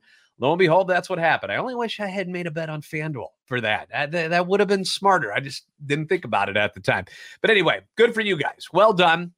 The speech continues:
Uh, happy birthday to Willie McGee. Willie McGee, I remember as a kid, ran into him and Vince Coleman at a Schnucks in North County, and I was so nervous. I felt like I was among gods. I didn't even have the courage to say anything to him at the time. I was just like, "Oh my gosh,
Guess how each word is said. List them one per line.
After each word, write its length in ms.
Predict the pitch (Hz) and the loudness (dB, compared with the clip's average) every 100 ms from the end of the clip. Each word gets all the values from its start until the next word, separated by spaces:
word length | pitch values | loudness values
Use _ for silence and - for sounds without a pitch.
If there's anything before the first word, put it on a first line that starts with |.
| - | 0
Uh, 300 | 147 139 131 | 4 4 4
happy 260 | 170 175 | 2 0
birthday 300 | 170 180 180 | 2 2 2
to 80 | 175 | 4
Willie 180 | 185 196 | 4 4
McGee. 460 | 196 190 254 165 - | 2 0 0 -2 -4
Willie 220 | 139 165 | -4 0
McGee, 540 | 175 175 226 214 104 _ _ _ _ - | 0 -2 -4 -4 -6 _ _ _ _ -4
I 100 | 117 | -2
remember 340 | 135 147 156 | -2 -4 -6
as 120 | 143 | -8
a 60 | 143 | -10
kid, 320 | - 143 85 | -6 -6 -4
ran 220 | 107 131 135 | -4 -2 -2
into 180 | 143 | -6
him 220 | 123 147 165 | -4 -4 -4
and 100 | 147 | -4
Vince 220 | 139 - | -4 -4
Coleman 420 | - 160 160 156 | 0 2 2 -2
at 180 | 131 127 | -2 -4
a 40 | |
Schnucks 560 | 120 - 143 156 170 - | -4 -10 -4 -4 -4 -6
in 120 | 131 | -4
North 300 | 135 156 - | -2 -2 -4
County, 540 | - 147 139 139 147 _ _ _ _ _ | -2 0 2 0 -2 _ _ _ _ _
and 560 | 139 143 135 131 131 135 - _ - | -2 0 2 2 0 -6 -16 _ -8
I 280 | 151 165 160 | -4 -2 -2
was 200 | 156 - | -6 -4
so 200 | 151 175 | -2 -2
nervous. 400 | 175 160 170 143 | 0 0 -2 -4
I 60 | |
felt 140 | 135 156 | -2 0
like 140 | 156 | 0
I 40 | 156 | -2
was 140 | 147 | -4
among 260 | 151 160 143 | -2 -2 2
gods. 320 | 135 131 143 | 2 2 0
I 40 | |
didn't 200 | 151 156 | -4 -4
even 140 | 156 147 | -4 -6
have 140 | 139 | -8
the 60 | 131 | -8
courage 420 | - 151 151 135 - _ - | 0 0 0 -8 -20 _ -4
to 100 | 170 | -2
say 320 | - 151 170 | -2 -2 -2
anything 340 | 160 151 135 | -2 0 -2
to 100 | 143 | 0
him 60 | 135 | -2
at 100 | 120 | -2
the 60 | |
time. 120 | 127 131 | 0 -2
I 40 | |
was 80 | 120 | -2
just 140 | 120 | -2
like, 180 | 120 110 _ _ | -2 -2 _ _
"Oh 120 | 139 151 | -12 -8
my 140 | 160 | -8
gosh, 600 | 175 - - - 320 | -4 -2 0 -2 -4